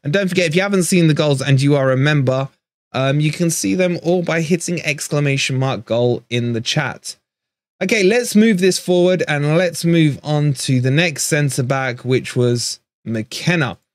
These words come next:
Now, McKenna for me, throughout most of the match, and I think I even said it in the watch along, was I hadn't noticed him. And when you don't notice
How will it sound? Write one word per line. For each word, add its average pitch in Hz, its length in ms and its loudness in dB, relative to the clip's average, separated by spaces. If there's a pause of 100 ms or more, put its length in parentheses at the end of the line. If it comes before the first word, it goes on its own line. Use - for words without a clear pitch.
(260)
Now, 156 360 -2 (1000)
McKenna 240 420 2
for 220 180 0
me, 151 440 4 (320)
throughout 196 400 0
most 214 340 0
of 196 60 0
the 196 80 2
match, 180 280 0
and 165 60 4
I 165 60 2
think 220 320 0
I 196 80 2
even 180 260 4
said 170 260 0
it 143 140 2
in 143 120 2
the 139 80 4
watch 151 340 2
along, 117 320 2
was 131 460 4
I 156 140 -4
hadn't 202 480 0
noticed 147 720 2
him. - 260 -4 (720)
And 156 120 2
when 202 100 4
you 240 120 6
don't 247 260 0
notice 180 680 2